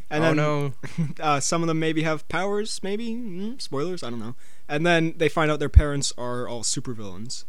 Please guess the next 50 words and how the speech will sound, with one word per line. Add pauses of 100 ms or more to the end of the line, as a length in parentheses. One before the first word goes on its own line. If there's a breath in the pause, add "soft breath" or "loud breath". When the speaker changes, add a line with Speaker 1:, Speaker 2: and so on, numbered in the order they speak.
Speaker 1:
And
then
Speaker 2:
Oh,
and
then
they
have
to
fight
their
parents?
Speaker 1:
Yeah,
and (160)
so
f- (100)
Speaker 2:
Do
Speaker 1:
it,
Speaker 2:
they
live
with
their
parents,
or
are
they
like,
Speaker 1:
They
do.
Speaker 2:
"Nah,
bro"?
Speaker 1:
No,
they,
n-,
they,
the
parents
don't
know
that
they
find
out. (220)
They're,
like,
doing
it
in
secret.
Speaker 2:
Oh,
sh-